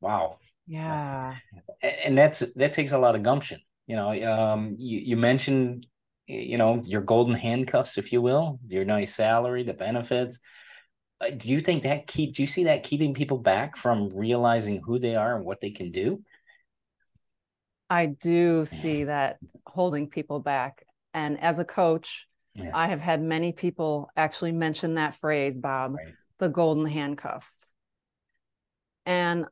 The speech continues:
Speaker 2: on one hand, it's great because they get to make a very nice living.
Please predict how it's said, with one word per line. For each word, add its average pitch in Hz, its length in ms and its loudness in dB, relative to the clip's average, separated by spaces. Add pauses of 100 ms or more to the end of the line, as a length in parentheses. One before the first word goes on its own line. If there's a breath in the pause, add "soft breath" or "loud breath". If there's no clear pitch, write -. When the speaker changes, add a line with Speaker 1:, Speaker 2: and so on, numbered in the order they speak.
Speaker 2:
on 170 180 0
one 196 220 4
hand, 190 380 0
it's 165 160 -4
great 147 540 -4 (100)
because 143 500 -4
they 151 140 0
get 160 180 -2
to 156 120 -10
make 147 320 -4 (300)
a 156 120 -6
very 202 340 2
nice 170 300 -2
living. 139 640 -6